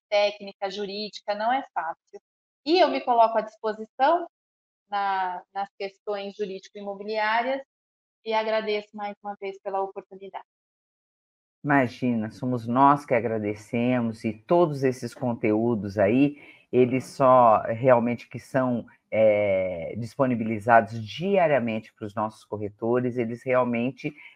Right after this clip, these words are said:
Speaker 2: é, têm toda essa importância em função de todos esses profissionais que proporcionam isso, né, a essa categoria, a, ao tempo que cada um de vocês disponibiliza, co-,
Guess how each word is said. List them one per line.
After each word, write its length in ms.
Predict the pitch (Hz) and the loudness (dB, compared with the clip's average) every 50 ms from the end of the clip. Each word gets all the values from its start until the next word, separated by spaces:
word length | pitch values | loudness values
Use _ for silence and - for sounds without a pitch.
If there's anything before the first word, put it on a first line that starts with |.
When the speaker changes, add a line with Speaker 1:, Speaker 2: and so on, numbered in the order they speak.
| _ - | _ -4
Speaker 2:
é, 400 | 110 113 117 110 104 101 - - - - _ _ _ _ _ | 0 2 2 2 2 -2 -4 -8 -12 -20 _ _ _ _ _
têm 180 | - 147 151 147 | -2 -2 -2 -2
toda 300 | 147 - 170 175 165 160 | -2 -2 0 2 2 2
essa 180 | 156 - - | 2 0 -4
importância 680 | 139 131 - 120 113 - _ - 120 123 131 139 - - | -8 -8 -6 -8 -10 -10 _ -8 -6 -6 -6 -6 -8 -10
em 40 | 127 | -12
função 380 | 123 - 135 127 - - 127 131 | -10 -10 -12 -6 -2 -2 -2 -2
de 120 | 123 120 - | -2 -6 -10
todos 440 | _ _ 165 170 185 185 185 170 | _ _ 0 2 2 2 0 -2
esses 320 | 160 151 151 - 131 131 - | -6 -6 -6 -8 -14 -16 -16
profissionais 920 | _ 113 120 - _ - - - 113 113 107 104 110 123 123 123 - - _ _ - - _ _ _ _ | _ -18 -18 -18 _ -14 -10 -10 -8 -8 -8 -8 -8 -8 -10 -10 -12 -18 _ _ -20 -20 _ _ _ _
que 460 | - 156 156 165 175 160 - - - - _ _ _ _ _ _ - | -4 -2 -2 0 -2 -2 -4 -8 -12 -20 _ _ _ _ _ _ 6
proporcionam 1000 | 190 202 202 202 - 190 196 196 - - - 165 160 160 151 143 127 107 107 - _ _ _ - | 8 8 8 8 6 2 0 0 -2 -4 2 4 4 4 4 2 -2 -4 -8 -10 _ _ _ -2
isso, 440 | 110 123 123 117 120 - - - 101 | 2 2 2 2 0 -6 -14 -10 -4
né, 320 | 101 117 139 147 147 - - - - - | -2 0 0 0 -2 -6 -14 -20 -6 0
a 160 | 120 120 117 | 2 4 4
essa 280 | 117 113 117 - - 117 | 6 4 2 0 -4 -6
categoria, 1040 | - 110 - - 104 92 101 98 92 95 110 120 131 139 139 127 123 113 107 - - - - _ _ - | -4 -4 -4 -4 -4 -4 -4 -4 -4 -2 -2 0 2 2 2 4 4 4 2 2 -2 -14 -20 _ _ -4
a, 300 | 110 110 107 - - - - | 0 0 0 0 0 -2 0
ao 280 | 98 101 104 104 - | 2 2 2 2 -2
tempo 400 | - 123 117 117 117 117 - 104 | -2 0 2 2 0 -2 -6 -16
que 280 | - _ - 104 98 98 _ | -20 _ -12 -12 -12 -10 _
cada 320 | - 127 123 135 131 127 113 | 2 4 4 4 4 0 -2
um 180 | 117 120 123 120 | -2 -2 -2 -4
de 140 | 117 - | -4 -6
vocês 480 | 101 101 104 101 - - 113 107 107 104 | -6 -6 -6 -6 -6 -6 -4 -4 -4 -6
disponibiliza, 1120 | 107 104 101 - _ 110 98 95 95 101 101 90 90 95 113 123 131 131 117 - 120 113 | -10 -14 -16 -8 _ -6 -4 -4 -6 -8 -8 -8 -4 -2 0 2 2 0 0 -2 -4 -6
co-, 200 | - _ - 113 | -4 _ -6 -6